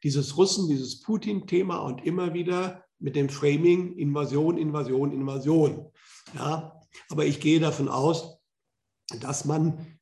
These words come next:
selbst dort nicht damit gerechnet hatte,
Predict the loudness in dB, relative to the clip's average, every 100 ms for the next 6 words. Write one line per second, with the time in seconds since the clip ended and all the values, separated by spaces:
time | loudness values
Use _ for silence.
0 | -12 0 0 0 -6 -16 -14 -2 2 4
1 | 2 0 -4 0 0 0 0 -4 0 0
2 | 0 -2 -4 -4 -2 2 0